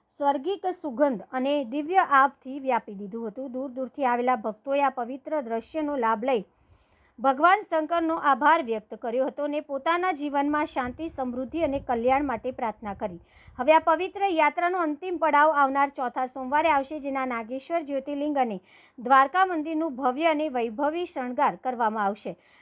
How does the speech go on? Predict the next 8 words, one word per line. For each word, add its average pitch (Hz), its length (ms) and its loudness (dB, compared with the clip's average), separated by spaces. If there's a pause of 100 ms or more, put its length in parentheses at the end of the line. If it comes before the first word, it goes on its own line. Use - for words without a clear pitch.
આ 262 120 6
અવસરે 339 360 2
ભક્તિનો 349 520 0
દરિયો 294 340 0
ફરી 339 400 0
એકવાર 254 360 0
છલકશે 226 380 -4
અને 277 260 -2